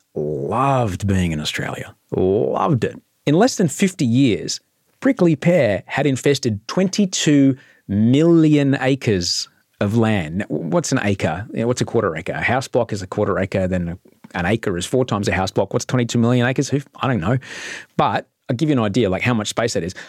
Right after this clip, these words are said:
Like, one of the biggest exports of our country in the late eighteen hundreds was wheat, and the total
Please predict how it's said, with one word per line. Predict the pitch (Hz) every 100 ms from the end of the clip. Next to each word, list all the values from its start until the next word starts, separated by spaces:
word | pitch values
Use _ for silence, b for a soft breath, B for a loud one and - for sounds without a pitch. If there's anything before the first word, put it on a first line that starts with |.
| B
Like, | - 131
one | 113 120 139 175
of | 147
the | 131 117 107 - 135 110
biggest | 156 156 -
exports | 143 - - 113 95 - - - -
of | 117 104 101 -
our | 101
country | - 135 117
in | 101
the |
late | 107 104
eighteen | 110 110
hundreds | 101 117 90 101
was | 101
wheat, | 98 120 98 - B B B B -
and | 101 98 98 92 - _
the | -
total | 104 - 156 151 123 98